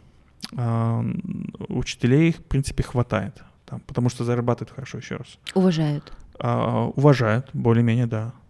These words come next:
Speaker 1: Опять
Speaker 2: Мгм.
Speaker 1: же, эта, эта профессия, она н-, не считается непрестижной,
Speaker 2: Мгм.
Speaker 1: а, в Африке. Вот, а, но в, м, в то же время, допустим, там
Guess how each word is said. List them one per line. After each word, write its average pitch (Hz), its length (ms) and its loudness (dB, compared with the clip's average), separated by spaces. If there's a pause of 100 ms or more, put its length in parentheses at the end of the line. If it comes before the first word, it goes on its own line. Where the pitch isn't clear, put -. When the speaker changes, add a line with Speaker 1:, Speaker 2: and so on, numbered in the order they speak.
Speaker 1:
Опять 123 340 0
Speaker 2:
Мгм. 135 160 -4 (760)
Speaker 1:
же, - 180 -8
эта, 131 180 0
эта 127 180 -4
профессия, 131 520 0
она 120 160 2
н-, 127 340 2
не 127 60 4
считается - 400 0
непрестижной, 117 540 -6 (540)
Speaker 2:
Мгм. 160 460 -8 (140)
Speaker 1:
а, 113 520 -4
в 113 60 -8
Африке. 117 400 -14 (1300)
Вот, - 340 -6
а, 117 340 -2
но 190 640 4 (1160)
в, 135 40 -8
м, 120 840 -4 (760)
в - 60 -20
то 127 100 4
же 120 100 4
время, 131 480 6
допустим, 123 460 -2
там 120 320 0